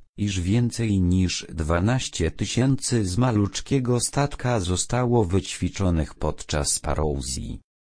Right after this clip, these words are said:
Raczej wierzymy, że dwanaście tysięcy figuralnych wojowników było użyte, ponieważ ta liczba, jako wielokrotna liczby dwanaście,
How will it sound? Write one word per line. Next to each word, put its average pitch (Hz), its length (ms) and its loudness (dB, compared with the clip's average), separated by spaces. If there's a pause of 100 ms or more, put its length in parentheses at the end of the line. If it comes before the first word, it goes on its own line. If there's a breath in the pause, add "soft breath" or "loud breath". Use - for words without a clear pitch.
(120)
Raczej 95 480 0
wierzymy, 95 680 0 (240)
że 85 320 2
dwanaście 87 760 0
tysięcy 110 680 0
figuralnych 76 920 -2
wojowników 92 920 0
było 120 320 2
użyte, 104 680 0 (240)
ponieważ 95 680 2
ta 78 120 0
liczba, 90 580 -4 (220)
jako 92 480 0
wielokrotna 107 840 0
liczby 98 500 0
dwanaście, 85 960 0